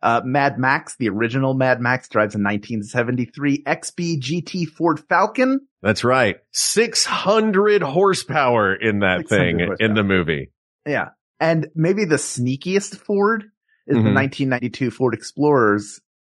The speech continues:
Speaker 1: that are used on Jurassic Park.
Speaker 2: Ooh, I like that. Let me go back to the Mad Max car for a second.
Speaker 1: Sure.
Speaker 2: If you are living in a world where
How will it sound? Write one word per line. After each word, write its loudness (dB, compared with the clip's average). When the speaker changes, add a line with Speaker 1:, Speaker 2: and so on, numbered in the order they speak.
Speaker 1:
that 2
are 4
used -4
on -4
Jurassic -2
Park. -6
Speaker 2:
Ooh, 0
I 0
like 0
that. 2
Let 2
me 0
go 2
back 0
to -6
the 0
Mad 2
Max 2
car 2
for 2
a 4
second. 2
Speaker 1:
Sure. -8
Speaker 2:
If 0
you 0
are 2
living 0
in 2
a 2
world 2
where 2